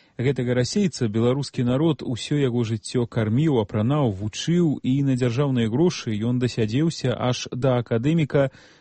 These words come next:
Нацыянальнай акадэміі навук Беларусі і намесніка старшыні Савету Рэспублікі Нацыянальнага Сходу чацвёртага склікання. Замест таго, каб мянціць языком, якія дурныя беларусы, вазьмі, зрабі сам прыватную фірму,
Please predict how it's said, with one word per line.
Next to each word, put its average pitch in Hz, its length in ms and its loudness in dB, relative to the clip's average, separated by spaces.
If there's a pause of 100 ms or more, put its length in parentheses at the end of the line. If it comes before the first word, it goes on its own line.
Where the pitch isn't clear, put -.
Нацыянальнай 135 640 2
акадэміі 123 400 2
навук 143 400 2
Беларусі 95 640 0 (260)
і 165 80 2
намесніка 143 540 2
старшыні 127 480 0
Савету 117 400 0
Рэспублікі 123 560 -2
Нацыянальнага 110 800 0
Сходу 170 320 2
чацвёртага 117 640 0
склікання. 101 640 0 (640)
Замест 156 380 0
таго, 165 280 2
каб 110 300 -4
мянціць 120 480 0
языком, 131 540 0 (200)
якія 123 380 0
дурныя 151 420 2
беларусы, 123 640 0 (320)
вазьмі, 170 300 4
зрабі 160 320 0
сам 135 320 -2
прыватную 123 480 0
фірму, 107 500 0